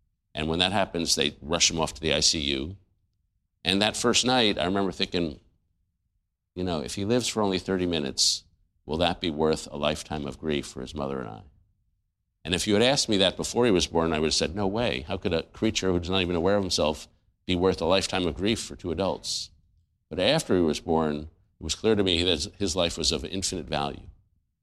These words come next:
And of course it would be worth it. And so when your first kid is born, you become aware of a level of love and commitment you didn't even know existed. A friend of mine said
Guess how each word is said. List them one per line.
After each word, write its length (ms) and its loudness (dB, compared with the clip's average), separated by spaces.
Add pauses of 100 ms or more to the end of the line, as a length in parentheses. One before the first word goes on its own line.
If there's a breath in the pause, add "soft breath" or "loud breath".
(180)
And 100 -6
of 120 -6
course 320 0
it 60 -8
would 120 -14
be 80 -8
worth 260 -8
it. 100 -20 (840)
And 120 -2
so 120 6
when 120 6
your 100 4
first 300 2
kid 180 2
is 140 0
born, 480 2 (840)
you 120 0
become 280 0
aware 340 4
of 120 0
a 60 0
level 320 0
of 100 -2
love 220 0
and 100 -8
commitment 320 -6
you 80 -4
didn't 220 -4
even 180 -6
know 100 -10
existed. 520 -4 (1080)
A 40 -8
friend 240 0
of 60 0
mine 260 2
said 400 0